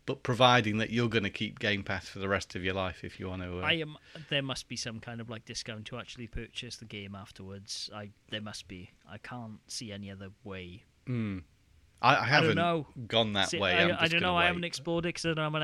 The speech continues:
Speaker 2: Xbox. I just saw that it was thirty-two pound. <laughs> I was like,
Speaker 1: Yeah, you,
Speaker 2: "Mm."
Speaker 1: you, you knew that one. Yeah, I, I,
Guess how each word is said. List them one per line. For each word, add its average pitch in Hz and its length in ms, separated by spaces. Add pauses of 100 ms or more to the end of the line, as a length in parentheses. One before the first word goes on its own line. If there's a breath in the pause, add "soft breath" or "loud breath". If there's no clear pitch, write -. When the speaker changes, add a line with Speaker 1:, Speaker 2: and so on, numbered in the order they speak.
Speaker 2:
Xbox. - 420
I 131 60
just 131 160
saw 143 140
that 135 80
it 127 40
was 123 140
thirty-two 131 380
pound. 127 480
<laughs> - 20
I 143 120
was - 160
like, 120 80
Speaker 1:
Yeah, 170 100
you, 160 200
Speaker 2:
"Mm." 139 80
Speaker 1:
you, 127 220
you 113 140
knew 143 160
that 156 180
one. 98 220
Yeah, 127 200
I, 117 320
I, 139 140